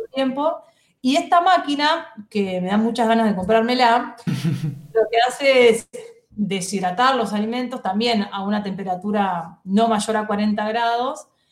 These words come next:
Speaker 1: y son muchas horas este proceso de deshidratación. Capaz que estás entre mínimo ocho ma-, y como dieciséis, veinte, veinticuatro horas en pleno proceso.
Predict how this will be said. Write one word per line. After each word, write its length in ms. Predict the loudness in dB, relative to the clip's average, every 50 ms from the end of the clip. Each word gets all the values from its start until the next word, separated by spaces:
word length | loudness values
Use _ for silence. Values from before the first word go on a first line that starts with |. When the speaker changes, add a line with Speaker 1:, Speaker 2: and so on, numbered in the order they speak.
| _ _ _ _ _ _
Speaker 1:
y 540 | -6 -4 -4 -2 -2 -4 -6 -8 -12 -16 -20 _ _ _ _ _ _ _ _ _ _ _ _ _ _ _
son 320 | -8 0 2 2 2 4 2
muchas 440 | 2 2 2 2 2 0 2 2
horas 180 | 2 4 4 4
este 200 | 2 2 0 -2
proceso 380 | -4 -4 -6 -6 -6 -6 -6 -6
de 60 | -6
deshidratación. 640 | -6 -6 -8 -8 -6 -6 -6 -6 -8 -12 -10 -10 -6
Capaz 260 | -6 -4 -2 -4 -2
que 100 | -2 -2
estás 500 | -4 -2 0 2 2 4 2 2 -2 -6 -14 -20 _ _ _ _ _ _ _ _ _ _ _ _ _ _ _ _ _ _ _ _
entre 320 | -4 -4 -4 -4 -4 -2 0
mínimo 360 | 2 2 2 2 2 4 6 6
ocho 420 | 6 6 4 2 -4 -4 -4 -2
ma-, 300 | 0 2 2 2 0 -2 -6 -8
y 120 | -8 -8 -8
como 520 | -8 -8 -8 -8 -8 -10 -14 -18 -20 _ _ _
dieciséis, 840 | -12 -12 -10 -10 -10 -12 -10 -4 0 2 2 4 4 2 2 2 2
veinte, 340 | 2 4 4 4 2 2
veinticuatro 640 | 0 0 -2 -2 -4 -4 -2 -2 0 0 2 2 2
horas 420 | 2 2 0 -4 -8 -12 -14 -20 _ _ _ _ -18
en 160 | -14 -14 -10
pleno 240 | -8 -8 -8 -6 -6
proceso. 540 | -6 -8 -8 -8 -10 -12 -14 -14 -18 -20